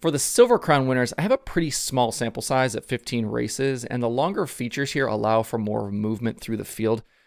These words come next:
Uh, obviously, a lot of these races being a hundred laps, you can do a lot of moving. To see more stuff like these stats,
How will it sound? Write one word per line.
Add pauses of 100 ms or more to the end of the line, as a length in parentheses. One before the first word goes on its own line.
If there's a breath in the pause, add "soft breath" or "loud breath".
(120)
Uh,
obviously,
a
lot
of
these
races
being
a
hundred
laps,
you
can
do
a
lot
of
moving. (880)
To
see
more
stuff
like
these
stats,